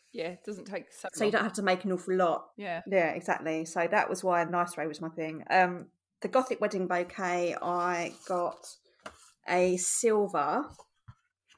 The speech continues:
Speaker 2: and the knife spray I got silver as well.
Speaker 1: Oh, well done. Are these both B S G ones?
Speaker 2: Yes.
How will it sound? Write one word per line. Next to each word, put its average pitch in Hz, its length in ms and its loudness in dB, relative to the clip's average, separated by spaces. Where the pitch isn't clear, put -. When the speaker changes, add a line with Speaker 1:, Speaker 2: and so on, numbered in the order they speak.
Speaker 2:
and 185 460 2
the 190 100 -8
knife 330 200 0
spray 160 220 -2
I 160 40 -2
got - 160 -6
silver 170 320 -4
as 190 120 -4
well. 254 200 -2
Speaker 1:
Oh, 262 40 -10
well 269 160 -4
done. 165 280 -10
Are 240 80 4
these 254 220 2
both 247 280 -2
B 247 140 0
S 226 120 2
G 180 200 -4
ones? 139 380 -14
Speaker 2:
Yes. - 580 -2